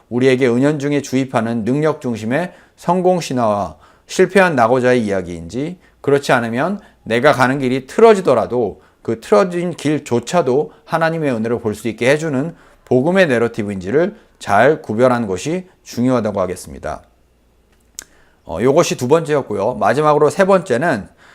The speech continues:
경제적으로 책임을 져야 할 사람들에게 책임질 대안을 마련하고 있는가 하는 것입니다. 어, 지금까지 이, 말씀드렸던 첫 번째와 두 번째 얘기를 통해서 보았을 때 신학 박사 과정은,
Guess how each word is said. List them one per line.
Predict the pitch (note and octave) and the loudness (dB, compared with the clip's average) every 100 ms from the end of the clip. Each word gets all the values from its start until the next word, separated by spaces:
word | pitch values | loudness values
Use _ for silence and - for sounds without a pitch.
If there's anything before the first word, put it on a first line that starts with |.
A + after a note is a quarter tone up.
| _ - | _ -2
경제적으로 | B2 D3+ F#3+ F#3+ F#3+ F#3 F3+ | 0 2 2 4 4 4 0
책임을 | - G#3+ G#3+ G#3 G#3 | -2 0 2 4 2
져야 | F#3 B2 B2 | 2 2 4
할 | B2+ | 2
사람들에게 | B2+ D3 C#3 A2 F#2+ B2+ E3 | 2 -2 -2 -4 -2 -2 -2
책임질 | E3 F#3+ F#3 F3+ D3+ E3 | -4 -6 -4 -6 -4 -4
대안을 | A2+ G2 F#2+ C3 G3 - _ _ | -4 -4 -2 -2 -2 -6 _ _
마련하고 | F#2 F#2+ C#3 C#3+ B2+ | -2 0 2 0 0
있는가 | A#2+ G2 G2+ G#2 | -4 -6 -6 -4
하는 | A2 G2+ | -4 -6
것입니다. | - D#2 C2+ - - _ _ _ _ _ _ _ _ | -12 -16 -14 -16 -16 _ _ _ _ _ _ _ _
어, | - - - - | -16 -14 -14 -6
지금까지 | C3+ D#3 F#3+ F3 E3 D#3+ | -2 0 4 4 4 -4
이, | A#2 - _ | -10 -14 _
말씀드렸던 | G#2+ A2 E3 D3 B2+ C3+ | 0 0 0 0 0 -2
첫 | C3 F3 | -4 0
번째와 | F#3 E3+ D#3 | 2 4 0
두 | A2+ | 0
번째 | B2+ B2+ C3 | -4 -2 -2
얘기를 | G#2 G2+ A2+ | 0 -2 -4
통해서 | C3+ B2+ - | -4 -4 -4
보았을 | G2 - F2+ | -6 -6 -6
때 | C3+ B2+ F#2 - - _ | 0 0 0 -12 -20 _
신학 | - G3+ G#3 | -2 0 4
박사 | E3+ E3 D#3 | 2 4 2
과정은, | A#2+ A2+ A#2 D3+ | 2 2 0 -2